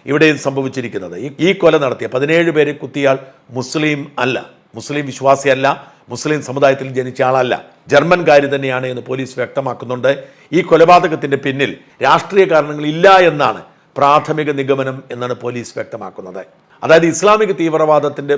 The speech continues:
ഭാഗമായുള്ള കൊലപാതകമായി കണക്കാക്കേണ്ടതില്ല എന്ന് പോലീസ് വ്യക്തമാക്കുന്നുണ്ട്. തദ്ദേശീയയായ ജർമ്മൻകാരിയായ മുപ്പത്തൊൻപത് വയസ്സുകാരിയാണ് പ്രതി എന്നാണ് ജർമ്മൻ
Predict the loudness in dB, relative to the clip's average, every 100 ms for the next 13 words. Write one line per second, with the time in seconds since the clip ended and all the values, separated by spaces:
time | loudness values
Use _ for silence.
0 | -4 -4 -2 0 0 0 0 -2 0 -2
1 | -4 -20 _ 0 2 6 4 4 0 -2
2 | -4 -6 -10 -8 0 0 2 0 0 -2
3 | 0 -2 -2 -12 _ _ _ -6 -4 -4
4 | -4 -4 -6 -8 -4 -4 -6 -10 -18 -16
5 | -18 _ _ _ -6 0 2 2 -2 0
6 | 2 4 2 -2 -10 _ _ 0 2 2
7 | 2 2 2 0 -2 -2 -6 -14 -12 -4
8 | -4 -2 -4 -4 -6 -8 -6 -6 -6 -8
9 | -10 -10 -6 -4 -4 -6 -6 -14 _ _
10 | -6 -6 -4 -10